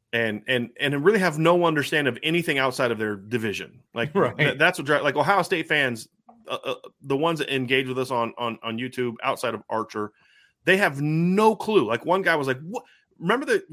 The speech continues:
Speaker 1: I had that show where I kinda compared the, the, the depth charts? And I
Speaker 2: Mm-hmm.
Speaker 1: said,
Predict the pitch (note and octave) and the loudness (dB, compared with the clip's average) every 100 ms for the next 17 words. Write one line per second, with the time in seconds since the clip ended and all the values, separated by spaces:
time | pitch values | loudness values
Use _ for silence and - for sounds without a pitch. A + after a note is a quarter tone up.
0 | D3+ D3 C#3+ F3 E3 - E3+ D#3 D3 - | -12 -6 -4 -2 -2 -2 -2 0 0 0
1 | D3+ C3 A#2+ - D3 C#3 A2+ - A2+ G2+ | -4 -4 -6 -2 0 0 -6 -6 -8 -8
2 | - A2 B2+ C3 - C#3 C#3+ - - - | -12 -6 -2 -4 -2 -2 -2 -8 -14 -16
3 | _ _ _ _ _ - C3 C3 B2+ D3+ | _ _ _ _ _ -2 2 2 0 -2
4 | C3 | -2